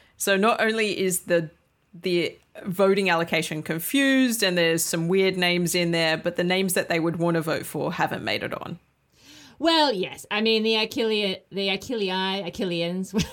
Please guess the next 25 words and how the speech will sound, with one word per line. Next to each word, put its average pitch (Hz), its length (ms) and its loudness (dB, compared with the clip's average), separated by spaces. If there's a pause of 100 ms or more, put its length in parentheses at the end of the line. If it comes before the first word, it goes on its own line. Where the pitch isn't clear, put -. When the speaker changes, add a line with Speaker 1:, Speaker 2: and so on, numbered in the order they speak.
(580)
Speaker 2:
<laughs> - 40 -20
whatever 220 320 -6
you 196 120 0
want 202 180 -2
to - 60 -18
call 185 160 -6
them, 180 280 -8 (560)
they 226 540 0
certainly 180 840 -2
are 170 360 -2
strident, 170 1200 -8 (360)
and 185 240 0
they're 190 80 2
not 185 160 0
Speaker 1:
Mm-hmm. - 20 -2
Speaker 2:
afraid 165 540 -4
to 156 580 -4
obviously 156 340 -6
stand 147 280 -6
up - 80 -12
for 165 100 -8
plebeian 156 380 -4
rights, 143 500 -10
et - 120 -14
cetera. 135 520 -10